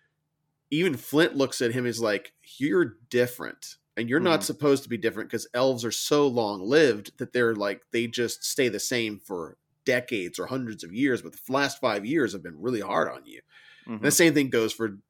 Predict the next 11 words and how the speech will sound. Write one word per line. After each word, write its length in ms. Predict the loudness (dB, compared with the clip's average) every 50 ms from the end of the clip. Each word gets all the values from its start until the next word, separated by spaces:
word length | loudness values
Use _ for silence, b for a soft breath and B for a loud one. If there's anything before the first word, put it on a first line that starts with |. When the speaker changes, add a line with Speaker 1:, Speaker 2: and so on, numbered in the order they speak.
| -6
Speaker 1:
even 200 | -4 -4 -4 -4
F-, 200 | -6 -10 -16 -14 -6 -2
Tas-, 320 | 0 0 2 0 -2 -6 -8 _
T-, 100 | -2 -2
Tanis 320 | 0 0 0 0 0 0
says 180 | 0 -2 -2 -2
the 60 | -2
same 200 | -4 -2 -2 -2
thing 120 | -2 -2 -2
about 260 | -2 -2 -4 -2 -2
Flint. 240 | -2 -2 -2 -2